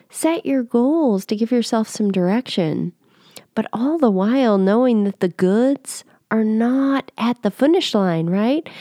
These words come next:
They're, the, the goods are right here, right now. And when you enjoy the whole journey, you're not setting yourself up for some disappoint-, disappointment, right? You know, when you get there,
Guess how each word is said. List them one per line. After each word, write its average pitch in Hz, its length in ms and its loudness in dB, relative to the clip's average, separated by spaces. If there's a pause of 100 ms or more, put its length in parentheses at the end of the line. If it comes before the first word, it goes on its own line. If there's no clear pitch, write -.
(200)
They're, 254 360 2
the, 240 200 2
the 202 260 -2
goods 330 440 0
are 247 100 4
right 214 300 0
here, 262 760 -4 (160)
right 208 260 -4
now. 190 640 0 (880)
And 220 160 2
when 233 140 4
you 226 140 4
enjoy 214 540 2
the 202 160 0
whole 185 520 0
journey, 254 680 0 (500)
you're 240 120 2
not 269 220 -2
setting 254 460 -2
yourself 247 540 -2
up 269 300 -4
for 208 140 0
some 220 340 0 (380)
disappoint-, 226 920 -2 (520)
disappointment, 240 1040 -4
right? 208 340 -2 (1200)
You 240 120 -2
know, 226 180 2
when 233 200 2
you 208 120 2
get 233 320 -2
there, 202 500 0